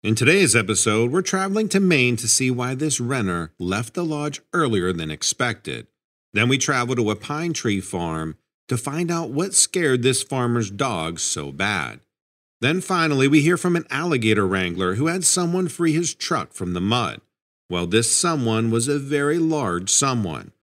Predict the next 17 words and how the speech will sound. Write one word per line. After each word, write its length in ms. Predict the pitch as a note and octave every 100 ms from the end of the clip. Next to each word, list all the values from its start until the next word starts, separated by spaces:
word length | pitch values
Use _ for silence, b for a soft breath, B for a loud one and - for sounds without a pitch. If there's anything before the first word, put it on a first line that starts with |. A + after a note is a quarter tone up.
| _
But 200 | - A#2+
before 260 | G#2 G#2+ A2
we 100 | G2+
get 160 | G2 F#2+
to 60 |
the 120 | E2 E2
stories, 580 | - E3 C3 G2 G2 - _ -
if 140 | G2+
you're 140 | C3 E3
digging 260 | F#3+ F3+
my 140 | E3+ D3+
content, 720 | - F3 D#3+ - G#2+ G#2 G2
then 200 | - C#3
make 180 | F3 G3+
sure 320 | - F#3 D#3+
you're 160 | C3 B2
subscribed 760 | - G#2+ - - D3+ A#2 C2+